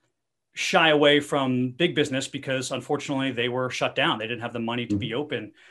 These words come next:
Speaker 1: and we had to go off on our own. And during that time, uh, those of us, uh, who are naive to technologies had no choice. We didn't have a, a, a gym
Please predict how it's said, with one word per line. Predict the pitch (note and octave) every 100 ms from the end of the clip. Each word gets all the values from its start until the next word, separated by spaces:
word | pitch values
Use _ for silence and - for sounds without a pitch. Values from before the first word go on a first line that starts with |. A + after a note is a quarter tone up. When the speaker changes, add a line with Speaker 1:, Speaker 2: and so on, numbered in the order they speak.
| _ -
Speaker 1:
and | B2 A#2+ A#2 A2+
we | C3+ B2+
had | C3 C3
to | - C3
go | B2 B2+
off | C3 C#3
on | D3
our | D3 C#3
own. | C3+ - _ _ _ -
And | B2 A#2+ A#2 C3 - A#2+
during | C3+ E3 E3+
that | C#3+ C3
time, | C3+ B2+ B2 B2+ _ _ _ _ _ _ -
uh, | B2+ A#2+ A#2+ -
those | C3+ D3+ D3+
of | C#3+
us, | C3+ C3 - - -
uh, | D#3+ C#3 B2+
who | D3
are | C#3
naive | B2+ B2 C3+ C3+
to | C#3+
technologies | C#3 C3+ G3 E3 B2+ A#2+ -
had | C#3 B2+
no | C3
choice. | C3 C#3+ C3 - -
We | D3
didn't | C#3 B2+
have | C3
a, | B2 B2+ -
a, | A#2+ A2+ B2 -
a |
gym | A#2+ A#2+ C#3 B2+